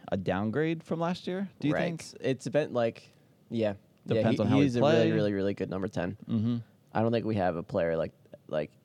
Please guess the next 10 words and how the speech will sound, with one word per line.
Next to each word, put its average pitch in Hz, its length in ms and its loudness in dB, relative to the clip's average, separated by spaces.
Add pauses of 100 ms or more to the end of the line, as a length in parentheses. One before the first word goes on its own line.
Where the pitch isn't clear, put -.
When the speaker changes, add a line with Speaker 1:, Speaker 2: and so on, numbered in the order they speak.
(120)
Speaker 2:
we, 110 200 -6
Montero's 101 800 -2 (460)
an 107 80 -4
incredibly 110 420 4
talented 101 380 0
midfielder, 98 480 -2
but 107 200 -2
I 104 120 0
don't 110 180 0
think 98 340 -4